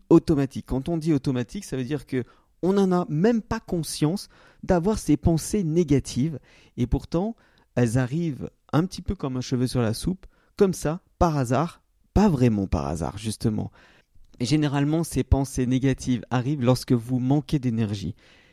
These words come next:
Et manquer d'énergie, c'est ce qui empêche d'aller loin. Est-ce que vous avez déjà essayé d'aller loin avec une voiture où il n'y a pas d'essence ?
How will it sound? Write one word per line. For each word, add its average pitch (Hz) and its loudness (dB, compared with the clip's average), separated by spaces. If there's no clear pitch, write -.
Et 107 -2
manquer 165 4
d'énergie, 143 2
c'est - -6
ce - -14
qui - -6
empêche 117 0
d'aller 110 0
loin. 104 -2
Est-ce - -12
que 143 0
vous 131 2
avez 127 4
déjà 139 4
essayé 127 0
d'aller 110 0
loin 120 -2
avec 104 -4
une 113 -6
voiture 127 0
où 131 -2
il 113 -4
n'y 107 -2
a 107 -4
pas 123 -4
d'essence ? 113 -8